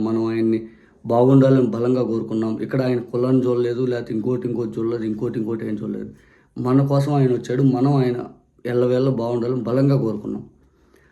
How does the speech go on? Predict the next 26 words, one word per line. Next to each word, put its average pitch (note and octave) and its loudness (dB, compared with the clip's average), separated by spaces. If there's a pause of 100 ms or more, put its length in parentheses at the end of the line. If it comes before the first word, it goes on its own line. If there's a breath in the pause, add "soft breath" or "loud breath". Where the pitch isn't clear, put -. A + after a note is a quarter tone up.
(220 soft breath)
ఇదే E3 6 (400)
కూటమి D3 4
ప్రభుత్వానికి B2+ -2 (320)
మనం A#2+ -2
సపోర్ట్ C#3 -2
చేస్తున్న B2+ -2
నచ్చట్లేదు, A#2 -6 (300)
లేదా C#3 0
పక్క C3 -8
రాష్ట్రంలో B2+ -2
ఉన్న A#2+ -4
వాళ్ళకి A#2 -8
నచ్చట్లేదు A2+ -4
అట్టుంది. G#2 -6
అల్లు B2 0
అర్జున్ B2 2
గారి, A2+ -2 (540 loud breath)
అల్లు C3+ 4
అర్జున్ C3+ 2
గారి B2+ 0
సినిమాకి B2+ -2
చాలా A#2+ -2
నెగిటివ్ B2 2
ప్రచారం A#2 -4
సోషల్ A#2 -4
మీడియాలో A2+ -4